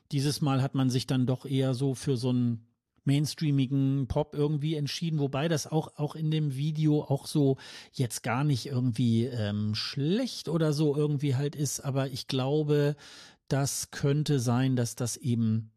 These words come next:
äh, dass es eben nicht hinhaut und, ähm, ja, also müsste man, m-, müsste man abwarten, äh, da ist so ein bisschen noch so die Blackbox, äh, was da wirklich auch auf der, auf der Bühne passieren könnte.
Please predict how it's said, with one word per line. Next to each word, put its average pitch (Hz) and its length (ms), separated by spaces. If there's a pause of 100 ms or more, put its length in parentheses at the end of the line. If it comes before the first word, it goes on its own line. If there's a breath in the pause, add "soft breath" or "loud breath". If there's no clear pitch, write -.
(100)
äh, 117 200
dass 120 220
es 113 120
eben 113 360
nicht 139 400
hinhaut 147 680 (640 soft breath)
und, 123 500
ähm, 113 640 (500)
ja, 113 280
also 135 320
müsste 147 320
man, 131 480
m-, 147 560
müsste 143 320
man 135 120
abwarten, 131 680
äh, 131 220
da 123 120
ist 127 160
so 147 80
ein 127 80
bisschen 131 380
noch 127 160
so 147 120
die 120 140
Blackbox, 123 640
äh, 120 280
was 120 160
da 123 180
wirklich 131 300
auch 110 100
auf 120 160
der, 120 160 (160)
auf 120 140
der 117 120
Bühne 147 320
passieren 139 840
könnte. 143 580